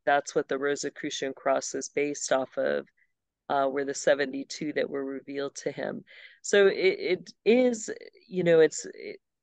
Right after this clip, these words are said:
whether you call 'em powers, um, spiritual forces, authorities, that is the jurisdiction and the authority hierarchy, both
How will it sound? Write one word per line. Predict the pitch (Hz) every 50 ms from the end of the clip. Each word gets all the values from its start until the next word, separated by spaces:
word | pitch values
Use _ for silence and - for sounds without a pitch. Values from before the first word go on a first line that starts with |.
| _ _ _ _ _
whether | 175 175 170 170 170 165 156 151 151 147 147 147 147 _ _ _ _
you | 160 151
call | - - - 156 151 151 151
'em | 147 143 143 139 143 143 - _ _ _ _ _ _ -
powers, | - 170 165 165 160 156 156 151 151 - - - - - _ _ _ _ _
um, | - 73 147 - - - - -
spiritual | - - - - 170 156 147 - - - -
forces, | - 175 175 175 - - 160 151 147 156
authorities, | - - _ - 220 226 233 208 170 156 147 147 147 147 147 147 - - - - - - - _ _ _ _ _ _ _ -
that | 165 160 160 -
is | - - 170 165 165 156 156 - -
the | - 151
jurisdiction | 143 - 151 147 147 147 - - - - 151 143 - - - - 147 143 143 143
and | 139 139
the | 135 139
authority | 139 - _ - 151 147 147 143 139 139 139 139 139 139 135 135 - _ _ _ _ _ _ _ - _ _ _ _
hierarchy, | _ - - 170 165 156 143 147 - - - 151 147
both | 143 - 151 143 143 143